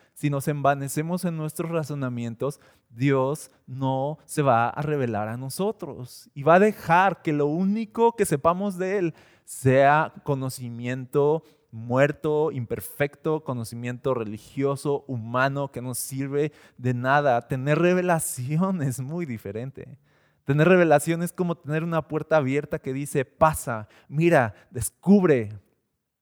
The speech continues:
Pero no tener una revelación es como estar a ciegas, como no tener acceso a la gloria de Dios y a la vida que hay en la Biblia.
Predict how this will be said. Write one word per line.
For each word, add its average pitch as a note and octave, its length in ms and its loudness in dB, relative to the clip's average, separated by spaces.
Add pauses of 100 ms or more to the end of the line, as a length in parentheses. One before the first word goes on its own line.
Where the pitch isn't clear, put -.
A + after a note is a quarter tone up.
(400)
Pero C3+ 220 0
no C#3 140 -4
tener E3+ 340 0
una E3+ 180 -2
revelación D3 540 0
es D#3+ 120 -8
como D3 220 -8
estar C3 300 -2
a C3 40 -8
ciegas, C3+ 920 -8 (180)
como A#2+ 180 -20
no B2+ 120 -8
tener C#3+ 320 0
acceso C3 960 -4
a A2 40 -8
la A#2 120 -6
gloria C3 320 -2
de B2 100 0
Dios B2+ 560 -8 (320)
y A#2+ 120 -8
a A#2+ 40 -2
la A#2+ 140 0
vida C3 460 -2
que B2 200 -6
hay C3 220 -2
en A#2 80 -8
la A2 100 -8
Biblia. A2 580 -10